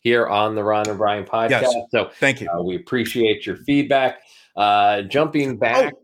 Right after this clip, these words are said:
Speaker 2: Oh,
Speaker 1: to,
Speaker 2: oh,
Speaker 1: yes.
Speaker 2: hold on. Can we comment one more thing about Russia, Ukraine before we move on?
Speaker 1: Of course.
Speaker 2: I did some research this week.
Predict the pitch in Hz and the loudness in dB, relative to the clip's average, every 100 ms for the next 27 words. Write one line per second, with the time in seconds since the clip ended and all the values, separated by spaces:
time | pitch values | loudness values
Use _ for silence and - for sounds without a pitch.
0 | - 233 - 170 156 - _ _ 131 165 | -2 -2 -2 -6 -6 -6 _ _ -4 -2
1 | - - _ _ 190 196 202 202 233 247 | -2 -6 _ _ -6 -4 -2 2 4 4
2 | 196 165 196 202 202 202 190 185 180 160 | 2 2 2 4 2 2 0 2 2 4
3 | 170 185 170 - 175 170 170 175 165 160 | 2 0 -4 0 0 0 0 0 2 0
4 | 160 165 185 208 165 - - 302 330 - | 0 2 2 0 -6 -10 -2 2 2 -2
5 | - _ _ _ _ _ - - - - | -12 _ _ _ _ _ -20 -20 -20 -20
6 | _ _ _ _ - - - - - - | _ _ _ _ -14 -12 -10 -12 -14 -18
7 | - - 190 208 - 160 143 147 135 117 | -6 0 2 2 0 2 4 4 2 -4
8 | - 113 104 110 - | -2 -4 0 0 0